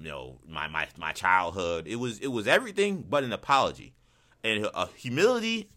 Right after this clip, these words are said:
and an apology could have gone a long way to potentially saving this man's career. It was not gonna be an easy, an easy, you know, job to pull, but it, it, it could have happened.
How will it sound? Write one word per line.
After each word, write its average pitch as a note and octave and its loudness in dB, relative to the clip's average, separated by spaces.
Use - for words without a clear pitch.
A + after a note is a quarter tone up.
and B2 0
an G#2+ -4
apology D#3 0
could D#3 0
have D3 -2
gone C3+ 2
a A2+ 0
long G2+ -2
way E2 -2
to E2 -10
potentially F#2 -8
saving F#2+ -4
this D#2+ -12
man's D2 -12
career. C#2 -6
It B2+ 2
was F3 6
not A3+ 8
gonna G3 4
be F3 4
an C#3+ 2
easy, C3 2
an G#2 -6
easy, A#2+ -4
you A2+ -10
know, E2+ -6
job C3+ 6
to F#2 -6
pull, B1 -12
but C#3+ 2
it, C#3+ -6
it, B2+ 0
it D3 2
could A#3 6
have C#3+ 4
happened. - 0